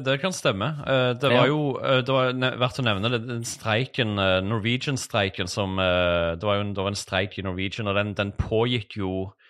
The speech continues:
Speaker 1: de hadde, eh, de, det var, det var sånn, den pika på en måte når sketsjen kom ut, fordi det
Speaker 2: Mm.
Speaker 1: skulle vel egentlig komme en løsning på den streiken, men så had-, kom det ikke likevel, og så var det pågående akkurat når den kom ut, liksom.
Speaker 2: De drev og forhandlet. Ja, eh, de, de hadde noen forhandlinger som skulle liksom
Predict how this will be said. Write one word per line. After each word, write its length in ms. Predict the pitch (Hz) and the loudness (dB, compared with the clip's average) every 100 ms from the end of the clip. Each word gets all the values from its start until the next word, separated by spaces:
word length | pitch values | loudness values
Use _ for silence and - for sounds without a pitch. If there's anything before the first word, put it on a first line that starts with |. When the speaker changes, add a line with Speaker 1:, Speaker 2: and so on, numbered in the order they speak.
| _ _ _ | _ _ _
Speaker 1:
de 60 | 117 | 0
hadde, 220 | 110 113 - - - | 2 0 -4 -20 -14
eh, 380 | 120 127 123 135 | -12 -12 -14 -14
de, 220 | 139 139 135 123 | -10 -8 -10 -10
det 80 | 139 | -2
var, 80 | 139 | -2
det 140 | 127 135 | 2 2
var 80 | |
sånn, 300 | 131 139 123 104 | 4 2 0 0
den 140 | 120 | -2
pika 560 | - - 113 80 - 123 | -2 -4 -6 -10 -4 -2
på 140 | 147 | 0
en 60 | 113 | 0
måte 240 | 92 - 104 | 0 0 0
når 220 | 101 98 | 0 0
sketsjen 400 | - 101 - 104 | -4 -6 -6 -8
kom 220 | - 98 90 | -4 -4 -2
ut, 100 | 120 | -4
fordi 220 | 110 107 | -2 0
det 60 | 107 | 2
Speaker 2:
Mm. 60 | 95 | 2
Speaker 1:
skulle 220 | 98 98 | 0 0
vel 80 | 107 101 | 2 2
egentlig 340 | 104 113 107 | 2 -2 -6
komme 220 | - 92 95 | -6 -4 -2
en 80 | 98 | 2
løsning 500 | 98 87 - - 107 | 2 2 -2 -4 -4
på 80 | 107 | -2
den 140 | 95 | -2
streiken, 500 | - - 113 117 113 | -2 0 0 0 -2
men 100 | 98 90 | -2 0
så 140 | 101 | -2
had-, 160 | 92 - | -2 -6
kom 240 | - 107 | -4 -2
det 140 | 113 104 | 0 0
ikke 100 | 110 | -2
likevel, 480 | 95 - 107 123 127 | -2 0 2 2 0
og 40 | 101 | -2
så 140 | 107 | 0
var 140 | 95 98 | 0 0
det 60 | |
pågående 560 | - 110 117 127 117 101 78 | 0 2 2 2 0 2 0
akkurat 380 | - - 107 95 | -2 -6 -6 -2
når 200 | 87 90 | -2 0
den 160 | 95 92 | -4 -4
kom 200 | 98 87 | -6 -6
ut, 140 | 90 | -8
liksom. 240 | 110 113 | -6 -4
Speaker 2:
De 80 | 95 | -2
drev 240 | 107 117 104 | 4 6 6
og 80 | |
forhandlet. 720 | 92 92 95 92 90 85 85 _ - | 2 2 4 4 2 0 -2 _ 0
Ja, 200 | - 104 92 | 4 4 6
eh, 400 | 104 98 98 95 | 6 6 4 2
de, 220 | 95 104 98 | 2 2 4
de 80 | 104 | 4
hadde 80 | |
noen 160 | 110 104 | 2 2
forhandlinger 480 | 107 113 98 90 90 | 2 4 4 2 -2
som 140 | 95 | -4
skulle 300 | - 87 87 85 | -4 -2 0 2
liksom 480 | 92 87 82 82 | 2 4 2 -2